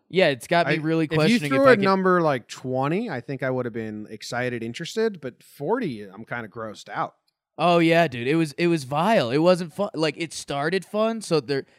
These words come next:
Speaker 1: there were two different trays. There was a tray downstairs, and there was a tray in the T V room. So I started picking at the downstairs tray. That's what got me started. I was like, "Oh, yeah,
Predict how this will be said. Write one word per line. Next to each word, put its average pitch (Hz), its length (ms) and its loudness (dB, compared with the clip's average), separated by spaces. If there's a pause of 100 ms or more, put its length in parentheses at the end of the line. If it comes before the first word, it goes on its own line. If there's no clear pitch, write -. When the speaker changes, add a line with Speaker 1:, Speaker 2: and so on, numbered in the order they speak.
(120)
Speaker 1:
there 160 100 4
were 160 100 2
two 202 300 -2
different 185 320 2
trays. 135 420 0
There 120 100 -4
was 117 100 -4
a 117 40 -8
tray 147 300 0
downstairs, 143 640 0
and 139 100 -6
there 120 100 -4
was 110 100 -6
a 107 40 -14
tray 131 240 -4
in 123 80 -4
the 113 60 -6
T 127 240 -4
V 120 180 -2
room. 170 280 -4 (680)
So - 160 2
I 151 80 4
started 175 440 0
picking 160 300 -2
at 135 140 -8
the 117 60 -14
downstairs 135 680 2
tray. 92 260 -10
That's 117 220 -4
what 131 80 -4
got 131 180 -2
me 117 80 -8
started. 127 520 -2
I 95 40 -14
was 95 160 -14
like, 95 140 -12
"Oh, 113 240 -8
yeah, 107 240 -4